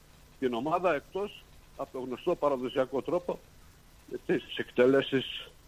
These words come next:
του Αράου. Γενικά, ε, ήταν ένα παιχνίδι,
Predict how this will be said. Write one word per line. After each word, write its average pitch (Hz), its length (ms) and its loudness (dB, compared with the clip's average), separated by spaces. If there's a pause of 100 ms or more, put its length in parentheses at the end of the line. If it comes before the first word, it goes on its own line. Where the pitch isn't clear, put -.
(160)
του - 120 -12 (120)
Αράου. 98 340 4 (760)
Γενικά, 170 600 2 (840)
ε, 147 260 -4
ήταν 180 200 0
ένα 180 180 0
παιχνίδι, 180 640 -6